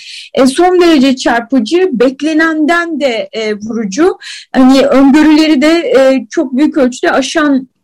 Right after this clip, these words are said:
bir rapor. Şöyle ki, e, rapora göre son yetmiş yılda Fransa Katolik Kilisesi'nde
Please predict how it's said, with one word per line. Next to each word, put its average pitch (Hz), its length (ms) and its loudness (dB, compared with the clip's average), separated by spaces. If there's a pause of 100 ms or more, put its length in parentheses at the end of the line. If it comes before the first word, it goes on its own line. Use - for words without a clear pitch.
(500)
bir 233 220 0
rapor. 294 380 -2
Şöyle 294 480 2
ki, 359 240 -4 (580)
e, 254 100 0 (400)
rapora 370 500 0 (100)
göre 302 360 -2 (300)
son 339 500 -4
yetmiş 330 560 -4
yılda 277 440 -4 (200)
Fransa 320 580 0
Katolik 330 540 0
Kilisesi'nde 262 880 0